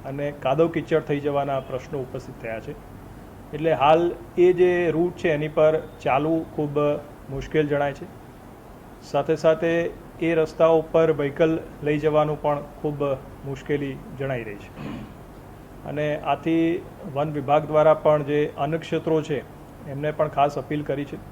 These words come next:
કે ત્રીસ તારીખ સુધી કોઈ પણ અન્નક્ષેત્રોના જે વ્હીકલ છે એ અંદર જઈ શકે તેમ ન હોય એટલે એમને ત્યાં અંદર વ્હીકલ ન લઈ જવા માટેની સૂચના પણ એમને અપાઈ છે.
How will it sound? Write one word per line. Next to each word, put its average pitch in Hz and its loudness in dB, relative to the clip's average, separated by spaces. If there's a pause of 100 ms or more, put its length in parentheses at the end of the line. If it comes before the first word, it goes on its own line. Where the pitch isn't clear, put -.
(800)
કે 143 2 (260)
ત્રીસ 170 2
તારીખ 151 6
સુધી 143 -6 (920)
કોઈ 143 -6
પણ 147 4
અન્નક્ષેત્રોના 143 -4
જે 139 -4
વ્હીકલ 123 2
છે 147 -4 (520)
એ 185 -6
અંદર 160 2
જઈ 147 0
શકે 156 0
તેમ 147 2
ન 156 4
હોય 135 4 (680)
એટલે 151 0
એમને 147 2
ત્યાં 147 2
અંદર 143 -2 (340)
વ્હીકલ 135 -2
ન 139 -2
લઈ 147 4
જવા 139 -2
માટેની 131 -6
સૂચના 139 -8
પણ 127 -6
એમને 113 -10 (160)
અપાઈ 117 -6
છે. - -18